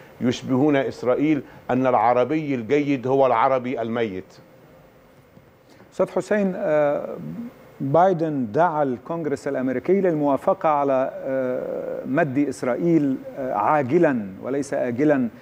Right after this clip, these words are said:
Speaker 2: ب، آه، خمسة وأربعين ألف قذيفة ميركافا، آه، لإمداد دباباتها الوديعة بالذخائر اللازمة التي يبدو أنها،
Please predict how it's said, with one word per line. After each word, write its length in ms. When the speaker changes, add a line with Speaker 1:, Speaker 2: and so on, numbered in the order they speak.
Speaker 2:
ب، 380
آه، 800
خمسة 420
وأربعين 680
ألف 360
قذيفة 720
ميركافا، 680
آه، 440
لإمداد 840
دباباتها 720
الوديعة 640
بالذخائر 2000
اللازمة 640
التي 280
يبدو 320
أنها، 420